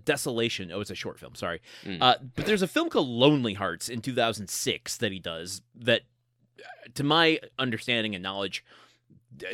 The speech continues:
Speaker 1: doesn't even register on the radar, barely.
Speaker 2: Yeah.
Speaker 1: So he doesn't really have a hit,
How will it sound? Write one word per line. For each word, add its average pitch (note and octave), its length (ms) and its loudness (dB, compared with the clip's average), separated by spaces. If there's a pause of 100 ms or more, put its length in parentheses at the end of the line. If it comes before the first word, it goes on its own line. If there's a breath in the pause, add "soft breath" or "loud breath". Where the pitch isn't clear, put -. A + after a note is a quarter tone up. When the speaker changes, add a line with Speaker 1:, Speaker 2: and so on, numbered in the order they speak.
(220)
Speaker 1:
doesn't D#3 340 4
even A#2 240 0
register G2+ 420 -2
on F2+ 100 -8
the F2+ 100 -10
radar, F2 340 -6
barely. C#2+ 440 -12 (320 soft breath)
Speaker 2:
Yeah. D#2 280 -4 (640)
Speaker 1:
So F#3+ 320 6
he F#3+ 140 -2
doesn't E4 300 0
really A#3 240 4
have D3+ 220 6
a A2+ 80 2
hit, C#3+ 380 6